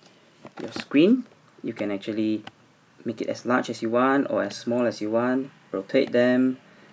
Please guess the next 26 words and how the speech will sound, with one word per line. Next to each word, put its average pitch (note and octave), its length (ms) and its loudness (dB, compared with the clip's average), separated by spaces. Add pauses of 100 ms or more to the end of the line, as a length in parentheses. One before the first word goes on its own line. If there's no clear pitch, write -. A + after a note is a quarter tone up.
(140)
and G#2 140 -14
put A2+ 120 -6
them A2+ 140 2
in G2 140 -4
any G#2+ 320 -2
configuration F#2 800 -6
you F#2+ 100 -12
want. F#2 200 -10
So - 60 -10
I'm G2 60 -6
gonna F#2+ 120 -4
put E2+ 180 -8
it E2 60 -6
at - 100 -12
this - 140 -12
corner. D#3+ 420 -2 (1700)
I'm C3+ 100 0
next E3 220 0
going C#3+ 260 6
to - 140 2
attempt C#3+ 480 6
to A2+ 80 -2
teach - 520 -2 (400)
simple D#3+ 360 6
music B2 340 6
lessons, B2 760 0